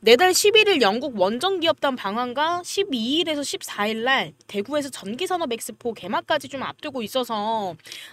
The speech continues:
그때까지는 무조건 상승세다라고 예상하신 우리 주주분들 분명히 계실 겁니다. 자, 근데 제가 뭐라 말씀드렸죠?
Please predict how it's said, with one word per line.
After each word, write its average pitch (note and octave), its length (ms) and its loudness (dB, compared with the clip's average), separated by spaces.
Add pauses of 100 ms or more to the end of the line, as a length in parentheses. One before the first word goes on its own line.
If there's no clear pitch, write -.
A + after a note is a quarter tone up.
그때까지는 F4+ 720 0
무조건 C#4+ 280 -4
상승세다라고 E4 1300 0
예상하신 C4+ 460 -2
우리 G#3+ 160 -6
주주분들 B3 640 -6
분명히 A#3+ 360 -2
계실 G#3 320 -8
겁니다. F#3+ 840 -4 (400)
자, C4 120 -4
근데 F4+ 240 -2
제가 D#4 460 6
뭐라 B3 280 6
말씀드렸죠? A#3+ 680 -4